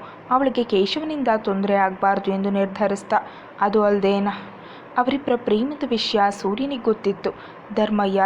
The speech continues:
ರಾಧಾನಿ ಈ ಮನೆ ಸೊಸೆ ಎಂದು ಪರಿಚಯಿಸಿದಾಗ ಸೂರ್ಯನಿಗೆ ನೋವಾಗಿತ್ತು.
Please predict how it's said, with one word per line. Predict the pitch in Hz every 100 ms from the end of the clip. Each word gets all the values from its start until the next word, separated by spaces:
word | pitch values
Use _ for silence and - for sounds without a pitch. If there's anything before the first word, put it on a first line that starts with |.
| 196
ರಾಧಾನಿ | 190 190 196 254 285
ಈ | 226 220
ಮನೆ | 208 190
ಸೊಸೆ | 190 196 - 190
ಎಂದು | 196 202
ಪರಿಚಯಿಸಿದಾಗ | 190 190 196 262 - 214 196 196 202
ಸೂರ್ಯನಿಗೆ | - 202 226 285 247 220 202 208 - - - - - - - - - - - - - - - 233
ನೋವಾಗಿತ್ತು. | 214 202 262 269 220 202 -